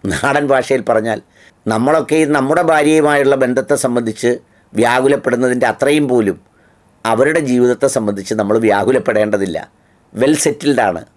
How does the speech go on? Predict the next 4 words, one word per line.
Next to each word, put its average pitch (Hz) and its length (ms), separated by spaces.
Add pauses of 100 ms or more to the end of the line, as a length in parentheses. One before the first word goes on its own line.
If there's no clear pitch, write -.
(180)
വെൽ 139 140 (120)
ഫോംഡാണ്, 120 600 (840)
വളരെ 135 340 (300)
ഫിനാൻഷ്യലി 139 580